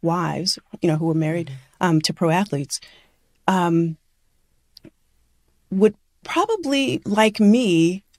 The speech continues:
wrestle with that, right? Thinking, "You know what? And what about me?"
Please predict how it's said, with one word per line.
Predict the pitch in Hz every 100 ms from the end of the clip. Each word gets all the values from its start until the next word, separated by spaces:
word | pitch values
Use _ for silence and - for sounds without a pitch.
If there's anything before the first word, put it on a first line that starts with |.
| _ - -
wrestle | - 254 427 - - - -
with | 175 -
that, | - - - _ - - -
right? | 175 170 254 - - - -
Thinking, | 294 359 208 165 156 175 190 _ _ -
"You | 233
know | 262
what? | 269 277 311 - _ _ _ _ _
And | 262 262 -
what | 202 254 294
about | 285 262
me?" | 240 240 127